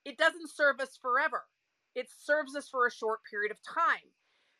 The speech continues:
Most relationships, how they start, must be re-engineered in order for growth. So if you've been in a relationship, even if it's, like, just a girlfriend or a boyfriend or a husband or a wife,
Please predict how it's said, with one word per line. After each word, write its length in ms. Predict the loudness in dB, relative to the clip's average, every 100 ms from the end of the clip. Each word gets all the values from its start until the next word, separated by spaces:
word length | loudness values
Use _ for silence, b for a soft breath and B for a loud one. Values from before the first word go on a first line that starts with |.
| _ -12
Most 500 | 0 4 4 0 -6
relationships, 1300 | -6 0 0 0 -6 -10 -8 -4 -2 -4 -14 -20 -20 _ _ -10
how 420 | 4 6 6 4
they 240 | -4 -4
start, 880 | -10 -20 -20 -4 2 4 4 -2 -14 -20 _ _ _ _ _ _ _ _
must 600 | -14 -2 4 4 2 -16
be 240 | -8 -6 -6
re-engineered 1300 | -10 -6 -6 -4 -4 -4 -6 -8 -2 0 2 0 -2
in 140 | -2 -2
order 280 | 4 4 4
for 200 | 0 -6
growth. 380 | -4 2 2 2 _ _ _ _
So 180 | -2 -2
if 80 | -2
you've 220 | -8 -6
been 120 | -6
in 100 | -4
a 40 | -2
relationship, 600 | -2 -2 -6 -10 -10 -10
even 220 | -6 -6
if 80 | -6
it's, 160 | -2
like, 180 | -2 0
just 240 | -4 -6 -6
a 60 |
girlfriend 720 | -4 2 2 0 0 0 0 -2
or 100 | -2
a 40 |
boyfriend 680 | 2 2 2 -2 -2 -2 -2
or 100 | -4
a 180 | 2
husband 480 | 2 2 -4 -6 -4
or 160 | -2 -2
a 40 |
wife, 400 | 4 4 4 0